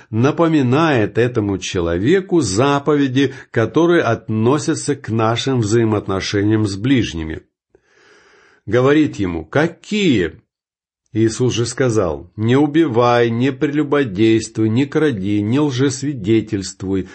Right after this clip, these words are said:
почитай отца и мать и люби ближнего своего, как самого себя». Юноша говорит ему:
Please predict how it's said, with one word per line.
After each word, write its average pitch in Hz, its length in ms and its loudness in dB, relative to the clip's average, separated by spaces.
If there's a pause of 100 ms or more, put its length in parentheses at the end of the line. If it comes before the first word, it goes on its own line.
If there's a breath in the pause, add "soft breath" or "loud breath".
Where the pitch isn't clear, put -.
(120)
почитай 139 500 2
отца 127 340 0
и 98 100 2
мать 156 500 0
и 135 100 0
люби 110 300 0
ближнего 156 680 2
своего, 135 400 0
как 156 300 -2
самого 85 460 -2
себя». 82 500 -6 (1160)
Юноша 113 600 0
говорит 156 480 0
ему: 82 340 -6